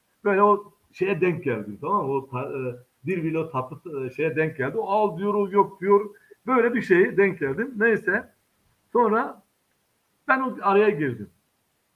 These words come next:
Araya girdim. Ee, bu soruyu sordum. "Ne yapacaksın o parayı?" dedim. Odama geçtim. Ee,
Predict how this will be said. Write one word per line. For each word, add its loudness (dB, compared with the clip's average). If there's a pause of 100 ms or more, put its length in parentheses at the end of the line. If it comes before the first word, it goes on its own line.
(180)
Araya 0
girdim. -4 (300)
Ee, -6 (2750)
bu -2
soruyu 0
sordum. -2
"Ne -2
yapacaksın -2
o -12
parayı?" -10
dedim. -6 (460)
Odama 6
geçtim. -4 (380)
Ee, -4